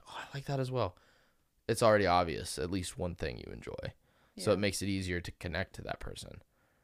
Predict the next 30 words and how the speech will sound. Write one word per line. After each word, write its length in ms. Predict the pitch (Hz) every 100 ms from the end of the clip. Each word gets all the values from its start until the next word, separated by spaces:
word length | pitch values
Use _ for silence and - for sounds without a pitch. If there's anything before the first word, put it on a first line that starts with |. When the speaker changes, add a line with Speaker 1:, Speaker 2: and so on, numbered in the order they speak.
| _ _ -
Speaker 1:
That's 180 | 104 -
why 180 | 92 90
I 20 |
enjoy 260 | 80 73 73
concerts. 580 | 98 95 - 50 - - -
'Cause 140 | 120
you 60 | 117
can 120 | 123
bump 200 | 127 127
into 140 | 127
anybody 400 | 117 143 120 104
at 40 | 98
a 40 |
concert, 400 | - 120 107 95 - - -
and 120 | 107
everybody's 400 | 113 110 113 95
there 320 | 101 107 117
to 60 | 113
have 160 | 117 107
a 40 |
good 220 | 104 101
time 480 | - 104 90 92 101 -
and 80 |
enjoy 360 | 101 95 95 92
the 80 | 95
music 360 | 98 101 101
that's 160 | 98 95
being 220 | - 85
played. 440 | 85 104 82 60 - - _ _ _ _
So 420 | - 107 101 92